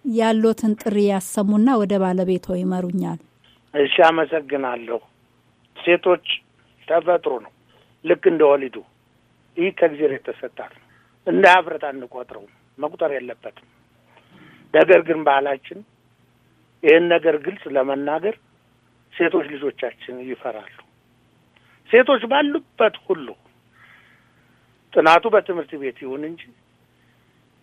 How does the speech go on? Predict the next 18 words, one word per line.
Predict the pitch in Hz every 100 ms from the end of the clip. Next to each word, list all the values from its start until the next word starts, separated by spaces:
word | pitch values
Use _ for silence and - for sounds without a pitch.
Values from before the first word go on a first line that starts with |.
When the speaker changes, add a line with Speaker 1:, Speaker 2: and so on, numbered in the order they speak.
| _ _ _
Speaker 2:
በፋብሪካም | 160 190 165 139 123 127 165 208 233 _ _ _ _ _ _ _
በቢሮም | 139 190 151 147 175 226 226 202
በሁሉም | 240 294 262 208
ቦታ | 139 127 127
ላይ | 127 123 _ _ _ _ _ _ _
ይሄ | 165 165
ችግር | - 135 131
አለ | 123 113
ብዬ | 113 113
ገምታለሁ። | 110 110 101 - - - _ _ _ _ _ _ _ _ -
ይህንን | 269 311 262 254
ነገር | 190 151 135
ለመስበር | 135 135 147 180 202 214
የሁሉ | 175 226 226
ትብብር፣ | 220 139 120 - - - _ -
በተለይ | 143 139 160 180
የተማረው | 165 147 147 135 127 120 123 _ _ _ _ -
ክፍል፣ | 147 - 127